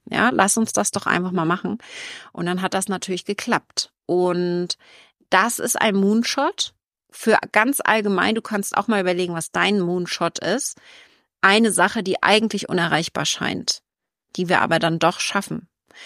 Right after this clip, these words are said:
Und da war das in, in, ins Weltall zu gehen für ihn vor zehn Jahren das große Thema, was er jetzt natürlich geschafft hat.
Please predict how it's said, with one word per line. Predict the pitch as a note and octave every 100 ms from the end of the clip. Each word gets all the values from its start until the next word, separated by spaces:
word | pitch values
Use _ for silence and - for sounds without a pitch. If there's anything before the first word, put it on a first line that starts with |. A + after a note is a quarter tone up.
| - - - _
Und | - F#3 F#3+ F#3 F#3 F#3 - E3
da | F3+ F#3
war | F#3
das | F3+ F#3 -
in, | - F3+ F3+ F3+ F3 F3
in, | - E3+ E3 D3 -
ins | - E3 -
Weltall | - G#3+ C4 - B3 B3+
zu | - G#3+
gehen | A3+ A#3+
für | - -
ihn | - A#3+
vor | - G#3+
zehn | - A3 A3 G#3+
Jahren | G3+ A3 A#3
das | A#3+
große | - A3+ A#3+ B3
Thema, | - A3 A3+ A#3+ E4 -
was | G3+
er | -
jetzt | F#3 F3+
natürlich | F#3 - F3+
geschafft | - - D3+ E3 - -
hat. | -